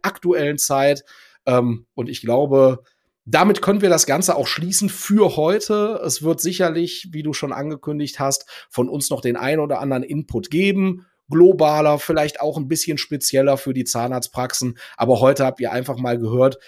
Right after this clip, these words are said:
warum wir mit K I arbeiten, warum wir da am Ball bleiben, warum wir uns da auch externe Profis holen, die uns noch mal an die Hand nehmen und uns auch noch mal ganz neue Kapitel in diesem, diesem großen Werk zeigen. Und, ähm,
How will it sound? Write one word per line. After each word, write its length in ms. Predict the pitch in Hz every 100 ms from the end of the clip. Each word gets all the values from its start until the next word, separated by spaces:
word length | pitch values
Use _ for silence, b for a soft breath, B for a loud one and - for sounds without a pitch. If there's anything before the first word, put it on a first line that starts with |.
| b
warum 540 | - 123 120 151 185 156
wir 160 | 160
mit 180 | 156 139
K 160 | - 139
I 160 | 139
arbeiten, 460 | 135 131 131 127 135
warum 440 | 117 120 127 156 120
wir 160 | 156
da 220 | 170 143 147
am 180 | 135
Ball 240 | 123 127 139
bleiben, 400 | 127 127 135 131
warum 320 | 120 151 185
wir 160 | 175 180
uns 180 | 180
da 120 | - 139
auch 160 | 151 -
externe 580 | 175 - - 147 160
Profis 680 | 143 - 170 220 - 127 -
holen, 400 | 104 104 92 92 B B
die 160 | 123 147
uns 320 | 190 - -
noch 140 | 151
mal 140 | 151 147
an 140 | 147
die 120 | 139
Hand 240 | 120 165 160
nehmen 180 | 143
und 140 | 147 135
uns 180 | - -
auch 160 | 139
noch 140 | 151 139
mal 100 | 131
ganz 340 | 120 151 -
neue 280 | 170 190 180
Kapitel 540 | - 107 - 104 107
in 160 | 110 104
diesem, 360 | 107 107 104 - b
diesem 220 | 127 135
großen 520 | 127 120 127 131 113 98
Werk 360 | 110 113 -
zeigen. 640 | - 101 104 107 139 180 B B B B B
Und, 380 | 131 127 127 143
ähm, 320 | 135 139